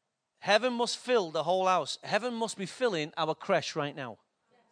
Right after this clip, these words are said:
Heaven must be filling the children's church right now. Heaven must be filling the youth right now. Now, if all, if every aspect of our church is, is saturated with heaven, can you imagine what kind of house God can build?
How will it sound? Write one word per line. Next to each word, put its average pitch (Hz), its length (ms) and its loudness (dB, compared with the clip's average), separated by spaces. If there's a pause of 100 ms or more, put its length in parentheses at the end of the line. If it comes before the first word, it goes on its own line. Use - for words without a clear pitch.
(760)
Heaven 233 360 4
must 226 200 -4
be 202 60 -8
filling 196 360 0
the 147 80 -4
children's 165 420 -4
church 127 380 -6
right 151 240 0
now. 139 280 -6 (440)
Heaven 226 340 6
must 226 200 -2
be 202 80 -6
filling 196 380 0
the 165 80 -2
youth 180 340 -2
right 165 200 4
now. 151 300 -2 (840)
Now, 196 120 6
if 190 100 8
all, 277 300 12
if 226 100 2
every 269 240 2
aspect 254 480 2
of 185 80 0
our 190 140 2
church 220 480 0
is, 156 200 -8
is 160 200 -4
saturated 165 720 0
with 151 180 0
heaven, 139 440 6 (340)
can 190 140 -4
you 254 160 4
imagine 233 460 0
what 175 180 -2
kind 196 260 -4
of 165 60 -4
house 180 280 2
God 156 240 2
can 147 140 -8
build? 139 320 -6